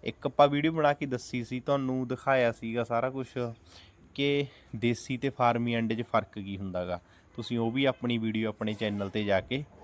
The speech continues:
ਦੇਖ ਸਕਦੇ ਹੋ। ਸੋ ਇਸ ਤਰ੍ਹਾਂ ਤੁਸੀਂ ਪ੍ਰਚਾਰ ਕਰੋਗੇ ਜਾਂ ਤਾਂ ਤੁਹਾਨੂੰ ਰੇਟ ਵੀ ਵਧੀਆ ਮਿਲੂਗਾ। ਤੇ ਜਿਹੜਾ ਹੁਣ ਆਪਾਂ ਰੇਟ ਦੀ ਗੱਲ ਕਰ ਲਈਏ,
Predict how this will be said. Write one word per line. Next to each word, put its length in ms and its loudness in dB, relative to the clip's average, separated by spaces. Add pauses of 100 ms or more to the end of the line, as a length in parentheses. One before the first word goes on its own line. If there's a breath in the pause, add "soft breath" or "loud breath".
(280)
ਦੇਖ 220 2
ਸਕਦੇ 360 0
ਹੋ। 60 -4 (400 loud breath)
ਸੋ 120 0
ਇਸ 80 2
ਤਰ੍ਹਾਂ 240 8
ਤੁਸੀਂ 400 -2
ਪ੍ਰਚਾਰ 480 6
ਕਰੋਗੇ 520 2
ਜਾਂ 160 0 (100)
ਤਾਂ 180 6
ਤੁਹਾਨੂੰ 460 0
ਰੇਟ 240 0
ਵੀ 160 -2
ਵਧੀਆ 320 2
ਮਿਲੂਗਾ। 440 2 (840 loud breath)
ਤੇ 200 2 (120)
ਜਿਹੜਾ 320 6
ਹੁਣ 180 2
ਆਪਾਂ 380 6 (880)
ਰੇਟ 260 4
ਦੀ 200 0
ਗੱਲ 200 6
ਕਰ 220 6
ਲਈਏ, 440 0